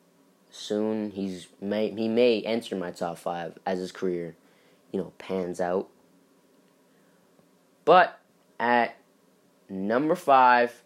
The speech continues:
I have Clyde the Glide Drexler, who has become one of the more underrated and forgotten players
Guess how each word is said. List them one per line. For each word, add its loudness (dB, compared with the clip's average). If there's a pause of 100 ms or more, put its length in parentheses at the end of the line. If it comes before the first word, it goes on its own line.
(160)
I 2
have 0
Clyde 2
the -2
Glide 0
Drexler, 0
who -6
has 0
become -6
one -4
of -2
the -4
more -4
underrated -4
and -10
forgotten -8
players -10